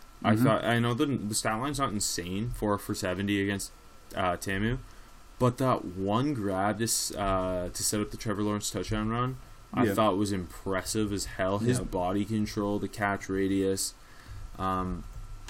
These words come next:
Speaker 1: I, again, I don't have him in my top five. I think he's, like, my seventh or eighth, uh, wide receiver in this class. It's a really
Speaker 2: Mm-hmm.
Speaker 1: strong class, but, uh, definitely Clemson knows how to produce receivers. And
Speaker 2: They do.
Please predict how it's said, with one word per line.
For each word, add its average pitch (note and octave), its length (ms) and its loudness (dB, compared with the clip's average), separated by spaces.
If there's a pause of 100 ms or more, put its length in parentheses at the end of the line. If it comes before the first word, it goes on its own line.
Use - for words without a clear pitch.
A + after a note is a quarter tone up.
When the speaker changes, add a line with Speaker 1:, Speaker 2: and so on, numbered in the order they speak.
(560)
Speaker 1:
I, A#2 300 4
again, A2 380 2 (180)
I G#2+ 120 4
don't C3 160 4
have B2+ 120 2
him B2+ 120 0
in A#2+ 40 0
my A#2 120 0
top G#2+ 260 2
five. G#2 280 0
I G2+ 40 -8
think G2 180 -6
he's, G#2+ 120 -6
like, A2+ 160 -4
my F2 100 -6
seventh - 800 -2
or - 220 -6
eighth, F#2 320 -4 (100)
uh, G#2 460 4 (140)
wide A2 180 0
receiver A#2+ 300 -2
in C3 80 -2
this B2+ 100 -4
class. C#3+ 280 4
It's G#2 100 2
a G2+ 40 4
really G#2 220 6
Speaker 2:
Mm-hmm. G2+ 60 4
Speaker 1:
strong F#2+ 260 2
class, F2 320 -4
but, F#2 220 -6 (760)
uh, E2+ 440 -2 (300)
definitely G2+ 580 0
Clemson A2 320 0
knows A2 200 0
how A2+ 60 2
to G#2+ 60 2
produce G#2+ 360 -4
receivers. F#2+ 640 -4
And F#2 160 -4
Speaker 2:
They - 100 -2
do. - 260 -6